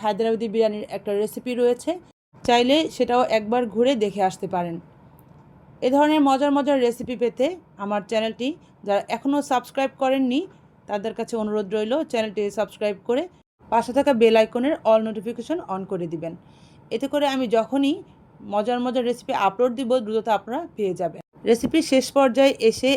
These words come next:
এখন পর্যন্ত যারা একটি লাইক দেননি, একটি লাইক দিয়ে রেসিপিটি কমপ্লিট করে যাবেন। উপরে কিছু পুদিনা পাতা আর বেরেস্তা ছিটিয়ে দেওয়ার মাধ্যমে আমার হায়দ্রাবাদি চিকেন দম বিরিয়ানিটা এখন একদম রেডি সার্ভ করার জন্য।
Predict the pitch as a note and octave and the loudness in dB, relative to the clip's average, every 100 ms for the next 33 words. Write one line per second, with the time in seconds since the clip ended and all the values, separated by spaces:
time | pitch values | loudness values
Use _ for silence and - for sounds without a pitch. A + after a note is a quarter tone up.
0 | - F#3+ A3 G3+ G#3+ F#3+ G3 G#3 G3 F#3 | 0 -4 -6 -2 -2 -2 -4 -2 -2 -2
1 | F#3 F3+ G3 G3+ G#3+ C4 C4 B3 F#4 - | -2 -4 -2 -2 0 0 2 2 -2 -6
2 | - - - A3+ B3+ A3+ A#3 A#3 B3+ C#4+ | -20 -12 -8 -4 0 2 2 0 -2 0
3 | F4 A3+ A#3 A#3+ C4+ F#4+ - _ - A3 | 0 0 -2 -6 -4 -4 -6 _ -8 -6
4 | G3+ G#3+ G#3 A3 F#3 E3 D#3+ F3 - _ | -4 -6 -6 -2 -2 -4 -8 -10 -14 _
5 | - _ _ - _ _ _ - _ - | -20 _ _ -20 _ _ _ -20 _ -12
6 | B3 A#3+ C#4+ D4+ D4+ C4+ C4+ C4+ C4 B3 | -6 -2 0 0 -4 -4 -4 -2 0 0
7 | B3+ C4 C4+ - A3 G#3 A3+ A3 A#3 A#3 | -2 -2 -2 0 0 2 0 -2 -6 -6
8 | A3+ A3+ A3+ G#3+ G#3 G#3 G3 F3+ G#3+ C#4 | -6 -4 -2 0 0 0 -6 -6 -2 -2
9 | D#4 G#3+ G#3+ G#3 G3 G#3 G3 G3 F#3+ G3+ | -2 -4 -4 -4 -4 -4 -6 -8 -10 -10
10 | G3+ G3 G3 F#3+ F#3+ F#3+ F#3 A3 G3+ A3+ | -8 -4 -4 -2 -2 -2 -4 -4 -4 -6
11 | - F#3+ E3 G3+ G#3+ A3 A3 D#4+ - - | -6 -8 -6 -4 -2 0 0 -2 -6 -20
12 | _ - - G#3 G3 - F#3+ F#3 E3 F#3+ | _ -10 0 0 0 0 0 0 -4 -6
13 | G#3+ | -6